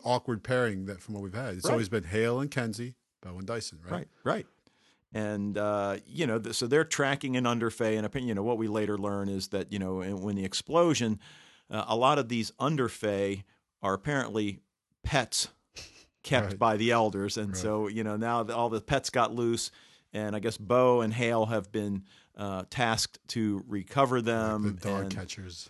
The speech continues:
Speaker 2: um, and it was, yeah, they make some sort of, or Bo makes some sort of comment about the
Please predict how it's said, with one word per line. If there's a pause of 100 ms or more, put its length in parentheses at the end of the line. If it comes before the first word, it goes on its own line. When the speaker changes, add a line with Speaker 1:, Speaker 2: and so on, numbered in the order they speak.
Speaker 2:
um,
and
it
was,
yeah,
they
make
some
sort
of,
or
Bo
makes
some
sort
of
comment
about
the